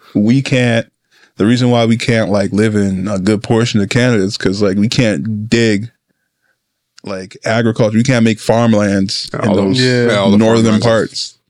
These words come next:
Speaker 3: Yeah.
Speaker 1: It's so hard. The, the ground is hard to work with.
Speaker 3: Yeah,
Speaker 1: And it
Speaker 3: I don't
Speaker 1: costs a
Speaker 3: know
Speaker 1: lot of
Speaker 3: if, I don't
Speaker 1: money.
Speaker 3: know if you
Speaker 2: Literally.
Speaker 3: sent a video or something
Speaker 1: Mm-hmm.
Speaker 3: like that, but I seen a video where it showed, like, the line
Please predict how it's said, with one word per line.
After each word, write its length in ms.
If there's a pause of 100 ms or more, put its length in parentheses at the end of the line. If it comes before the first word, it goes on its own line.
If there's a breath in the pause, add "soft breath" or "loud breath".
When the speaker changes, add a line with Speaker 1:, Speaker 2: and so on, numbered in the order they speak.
(160)
Speaker 3:
Yeah. 140
Speaker 1:
It's 320
so 180
hard. 360
The, 260
the 100
ground 320
is 180
hard 280
to 80
work 240
with. 260 (320 soft breath)
Speaker 3:
Yeah, 100
Speaker 1:
And 120
it 60
Speaker 3:
I 60
don't 80
Speaker 1:
costs 120
a 40
Speaker 3:
know 60
Speaker 1:
lot 140
of 80
Speaker 3:
if, 20
I 60
don't 40
Speaker 1:
money. 80
Speaker 3:
know 40
if 60
you 60
Speaker 2:
Literally. 200
Speaker 3:
sent 240
a 60
video 320
or 80
something 380
Speaker 1:
Mm-hmm. 60
Speaker 3:
like 140
that, 160
but 80
I 40
seen 220
a 60
video 380
where 160
it 40
showed, 260
like, 200
the 100
line 520